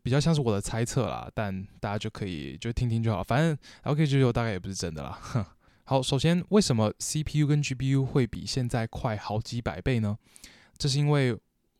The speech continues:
呃，我们未来会用超导体取代半导体来做这样的东西。那要，要，要知道为什么可以这样取代，呃，你必须要先知道，就是现在这个半导体的这个C P U、G P U是怎么做的。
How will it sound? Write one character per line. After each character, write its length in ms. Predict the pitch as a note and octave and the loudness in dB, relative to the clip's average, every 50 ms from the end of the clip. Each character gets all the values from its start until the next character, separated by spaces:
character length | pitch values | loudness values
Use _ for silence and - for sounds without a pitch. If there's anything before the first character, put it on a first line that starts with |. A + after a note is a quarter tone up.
| _ | _
呃， 180 | - A2+ F#2+ E2+ | -4 -2 -2 -2
我 160 | - - A2+ | -2 -4 -4
们 120 | G#2+ A#2 A#2+ | -2 0 2
未 140 | D3 D#3 | 4 4
来 160 | C#3+ A#2 G2 G2+ | 4 2 0 -2
会 160 | - - C3 | -2 0 0
用 140 | B2+ A#2 A2+ | 0 0 -2
超 260 | - - - B2 A#2+ | -4 -2 -2 -2 -2
导 160 | - G2+ G#2 | -2 -2 -4
体 180 | - - - F2+ | -4 -6 -8 -10
取 220 | F2+ - - G#2 | -12 -10 -10 -8
代 160 | - G2+ F#2+ | -6 -6 -4
半 180 | - - G#2+ G2+ | -2 -2 -2 -2
导 160 | F2+ F2+ F2+ | -4 -6 -8
体 180 | - - - G#2 | -8 -8 -8 -8
来 120 | E2+ E2 | -8 -8
做 180 | - - G2+ F#2+ | -8 -6 -6 -6
这 140 | - F#2+ | -6 -6
样 80 | E2+ D#2 | -8 -8
的 80 | C#2 - | -10 -12
东 180 | D2 C#2 - | -12 -10 -10
西。 220 | - - - - - _ _ _ - - - - - - - - - _ _ _ - | -10 -12 -12 -14 -16 _ _ _ -20 -20 -20 -20 -20 -20 -20 -20 -20 _ _ _ -2
那 400 | E3+ F3+ F3 E3+ D#3 D3 B2+ - - _ _ - | 2 2 4 4 4 2 0 -2 -8 _ _ -2
要， 220 | C#3+ D#3 D#3+ D3+ | 0 2 2 4
要， 160 | E3 F3+ F3 D3 C#3 D3+ | 4 4 4 2 2 2
要 180 | D#3+ F3+ E3+ | 4 4 4
知 220 | D#3 - - D#3 D#3 | 4 2 -2 -2 2
道 160 | E3 E3 D#3 | 2 4 4
为 120 | D#3 E3 | 4 4
什 160 | D#3 - B2+ | 2 2 0
么 160 | A#2 G#2 F#2+ F#2+ | -2 -4 -4 -4
可 140 | - - | -2 -2
以 60 | B2+ A#2+ | -2 0
这 100 | B2 C3 | 0 -2
样 100 | B2 A#2 | -2 -4
取 160 | - - G#2 | -4 -6 -6
代， 300 | F#2+ A2 G#2+ G#2+ F2+ - - _ _ | -6 -4 -4 -4 -6 -8 -12 _ _
呃， 240 | - F2 D#2+ D2 C2 | -10 -8 -8 -8 -8
你 80 | G2 G#2+ | -8 -8
必 140 | G2+ B2 A#2+ | -6 -6 -4
须 140 | - - | -2 -2
要 80 | A#2 A#2 | -2 -2
先 180 | - - A#2 A2+ | -2 -2 -4 -4
知 140 | - - | -4 -4
道， 200 | G#2+ A#2 A2 F#2+ | -4 -4 -4 -4
就 140 | F#2+ - G#2+ | -4 -6 -8
是 140 | G#2 A2 G#2 | -8 -6 -4
现 180 | - - C3+ B2 | -2 -2 -2 0
在 160 | - A2+ A2+ | -2 -2 -2
这 100 | B2 A#2 | -4 -6
个 320 | G#2+ G2+ F#2+ F#2 G2 G2 - _ _ _ - - _ | -6 -6 -4 -4 -6 -8 -10 _ _ _ -20 -6 _
半 140 | - F3+ C#3+ | 0 0 2
导 140 | A#2+ A2+ B2 | 0 0 -2
体 180 | - - A2 | -2 -6 -8
的 120 | D2+ - F2+ | -10 -10 -10
这 100 | G2 A2 | -10 -10
个 340 | G#2 G2 E2+ D2+ B1+ - | -8 -8 -8 -8 -10 -10
C 160 | G2+ - - A2 | -8 -8 -8 -6
P 100 | A2+ A2+ | -6 -6
U、 20 | |
G 120 | G#2+ - | -6 -8
P 120 | G#2 G2 G#2 | -10 -8 -8
U 100 | G2+ G2 | -8 -8
是 80 | G#2 | -8
怎 100 | G#2+ - | -10 -12
么 80 | - - - | -14 -16 -10
做 200 | - A2 F2+ - | -8 -8 -8 -8
的。 60 | - | -10